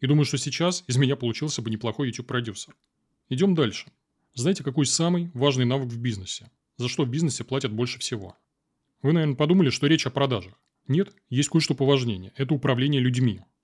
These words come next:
К сожалению, умение управлять людьми приходит только с опытом. Но если вы уж однажды освоили этот навык, то вряд ли когда-нибудь останетесь без куска хлеба. А еще умение управлять людьми позволит вам быстро становиться собственником бизнеса без вложений.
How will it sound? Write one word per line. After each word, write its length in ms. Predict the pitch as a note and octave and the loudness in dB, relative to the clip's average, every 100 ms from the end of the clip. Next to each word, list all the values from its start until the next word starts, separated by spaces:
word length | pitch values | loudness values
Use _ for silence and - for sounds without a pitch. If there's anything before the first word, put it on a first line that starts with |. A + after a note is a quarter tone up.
| _ _ | _ _
К 60 | - | -6
сожалению, 420 | B2 E3+ G#3+ C#3 | 0 2 2 4
умение 200 | D#3 C#3+ | 2 2
управлять 400 | C3+ D3+ D#3+ D3 | 2 4 4 2
людьми 240 | D3+ F3 | 0 2
приходит 360 | G#3+ B2 F3 - | 0 0 0 2
только 200 | D3+ D3+ | 0 0
с 120 | - | 2
опытом. 420 | C3 A#2+ - F2+ _ - | 0 -2 -14 -20 _ -2
Но 80 | C#3+ | 0
если 180 | D3+ D#3 | 2 2
вы 120 | D3+ | 0
уж 120 | C#3 | 0
однажды 480 | D3 D3+ B2+ G#2+ G#2 | 0 0 0 -4 -10
освоили 420 | - B2 D3+ C#3+ A#2 | -4 -4 2 2 2
этот 160 | B2+ | -2
навык, 280 | E3 F#3 D3+ | 0 0 0
то 80 | C#3 | 0
вряд 260 | B2 C#3 D#3 | 0 0 0
ли 60 | |
когда-нибудь 440 | C3 A2+ D3 C3 A#2 | -2 0 0 -2 -4
останетесь 420 | - C#3 - G#2+ | -4 -4 -4 -10
без 180 | A2 - | -8 -10
куска 360 | A2+ - C#3+ | -10 -8 -6
хлеба. 400 | C3 B2+ G2 F#2+ _ _ _ _ _ | -4 -4 -4 -10 _ _ _ _ _
А 80 | - | -2
еще 160 | B2+ G#3+ | 2 4
умение 220 | F#3 D3+ | 4 2
управлять 320 | B2+ D3 D3 | 0 -2 0
людьми 260 | C#3+ D3+ G3 | -2 0 0
позволит 420 | C#3 A#2 E3 D#3+ | -2 -2 -2 -2
вам 240 | B2 A2 | -2 -2
быстро 360 | G2+ D3+ - C#3+ | -2 -2 -2 -4
становиться 380 | - A#2 C3+ A#2+ | -4 -6 -6 -6
собственником 540 | - - - - A#2 | -6 -6 -8 -6 -4
бизнеса 320 | C3+ D#3+ B2+ | -4 -6 -8
без 280 | G#2 G2+ C#3 | -6 -4 -2
вложений. 460 | B2+ B2 A2+ F2+ | -2 -4 -6 -14